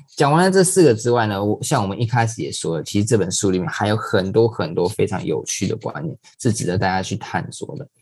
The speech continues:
那这边就讲到第十九章呢的观点汇总里面呢，呃，我们自己呢认为，呃，可以再提出来的，呃，我们觉得印象深刻的观念，呃，不知道Rena你自己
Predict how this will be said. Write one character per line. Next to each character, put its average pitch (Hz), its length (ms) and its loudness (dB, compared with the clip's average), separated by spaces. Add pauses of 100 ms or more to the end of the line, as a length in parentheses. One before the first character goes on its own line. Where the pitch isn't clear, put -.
(140)
那 120 260 2 (320)
这 175 180 6
边 147 120 6
就 147 120 6
讲 95 200 -4
到 98 140 2
第 151 180 2
十 - 220 0
九 - 220 -4
章 82 240 -4
呢 73 160 -6
的 95 100 -2 (100)
观 175 220 6
点 135 160 0
汇 117 180 4
总 - 140 -2
里 - 100 -18 (120)
面 151 200 -16
呢， 135 60 -18 (460)
呃， 92 200 -4
我 90 200 -2
们 90 280 -4
自 160 220 4
己 - 240 -6
呢 78 180 -12
认 113 220 4
为， 92 240 -6 (380)
呃， 80 140 -4
可 - 180 2
以 110 80 4
再 127 180 6
提 98 260 -6
出 98 260 0
来 82 200 -4
的， 73 260 -8 (220)
呃， 80 180 -8
我 80 140 -2
们 - 260 -4
觉 95 140 0
得 92 100 4
印 110 200 2
象 98 140 2
深 95 220 -2
刻 85 160 -2
的 71 120 -4
观 90 240 -4
念， 113 180 -6
呃， 104 160 -2
不 113 80 -2
知 127 80 2
道 123 100 4
Rena 117 380 4
你 92 200 -6
自 135 180 2
己 - 260 -6